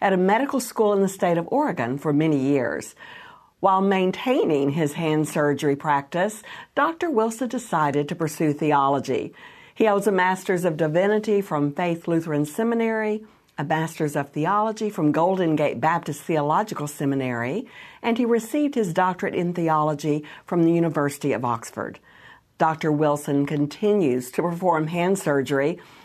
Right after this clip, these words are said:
while teaching as professor of systematic theology and church history right here at Grace School of Theology.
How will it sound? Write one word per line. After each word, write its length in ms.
while 260
teaching 560
as 200
professor 560
of 100
systematic 720
theology 720
and 200
church 340
history 460
right 280
here 200
at 80
Grace 280
School 240
of 80
Theology. 680